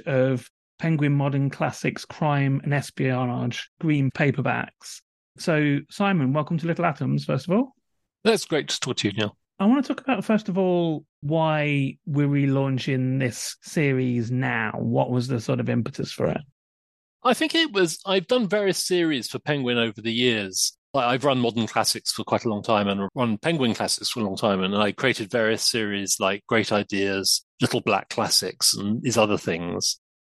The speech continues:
Speaker 2: Penguin English Library. And I've been at Penguin for many, many years, and I found myself kicking myself that the most obvious idea possible to have would be to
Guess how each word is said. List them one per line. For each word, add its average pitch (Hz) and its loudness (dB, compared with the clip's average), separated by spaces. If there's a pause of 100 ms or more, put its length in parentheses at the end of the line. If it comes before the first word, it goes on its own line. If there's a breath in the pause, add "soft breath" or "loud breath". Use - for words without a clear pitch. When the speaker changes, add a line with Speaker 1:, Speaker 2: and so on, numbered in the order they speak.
(320)
Speaker 2:
Penguin 110 2
English 98 -2
Library. 98 -2 (480)
And 151 0 (200)
I've 127 -2
been 160 4
at 120 0
Penguin 107 0
for 107 -6
many, 104 2
many 101 0
years, 95 0 (300)
and 117 0 (420)
I 139 -2
found 180 2
myself 135 0
kicking 240 0
myself 113 0
that 127 4 (100)
the 151 0
most 156 2
obvious 170 2
idea 123 0 (340)
possible 135 0
to 117 0
have 123 0
would 101 -6
be 92 2
to 92 0